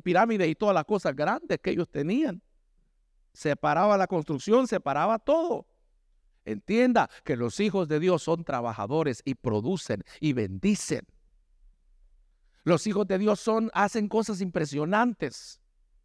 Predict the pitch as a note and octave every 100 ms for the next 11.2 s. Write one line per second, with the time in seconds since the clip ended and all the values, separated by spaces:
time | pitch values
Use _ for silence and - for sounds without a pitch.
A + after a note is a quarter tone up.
0 | _ _ _ F#3 F3 E3+ C4 C4+ - E3+
1 | - - G3 G3 A#3+ G#3 G3+ D#3 G#3+ A3
2 | F#3+ - A3+ G#3 F#3+ D#3+ E3 G3 F#3 E3
3 | E3 - G3 F3+ D3+ - A#3 F#3+ _ _
4 | _ _ _ F#3+ E3+ G#3+ G#3 G#3 F#3 F3+
5 | D#3+ D3+ A3+ A#3 F#3 - - F3 G#3 G#3+
6 | G3+ F3+ D#3 - B3 A3+ A3+ F3 - A3
7 | G#3 A3+ A#3+ - - G#3+ F#3+ F3+ - B3+
8 | C4 C4 B3+ A3+ B3+ B3+ - G3+ F3+ F3
9 | F3+ B3 F#3 - - F#3+ A#3+ C4 A#3+ G#3
10 | G3 F#3 - A#3 B3+ B3 G#3 D4 D#4 B3+
11 | - -